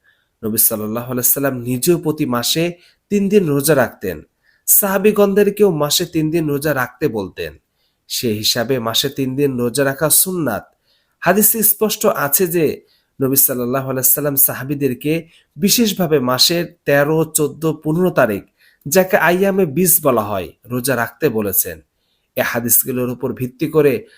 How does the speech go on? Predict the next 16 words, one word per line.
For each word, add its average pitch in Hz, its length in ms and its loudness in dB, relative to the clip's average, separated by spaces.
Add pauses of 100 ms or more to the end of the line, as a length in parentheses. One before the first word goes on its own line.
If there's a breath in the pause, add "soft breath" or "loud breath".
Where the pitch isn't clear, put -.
(200 soft breath)
হাফেজ 170 420 2
ইবনে 180 180 -4
হাজার 147 340 -2
রহমাতুল্লাহ 147 580 -4
আলাইহি 143 360 0
বলেছেন, 135 600 -2 (400)
যে 214 220 4
তিন 208 320 0
দিনের 196 280 4
কথা 160 340 0
নবী 147 200 0
সাল্লাল্লাহু 147 520 -2
আলাইহি 147 180 0
সাল্লাম 160 300 0
বলে 143 280 0
গেছেন, 160 420 -2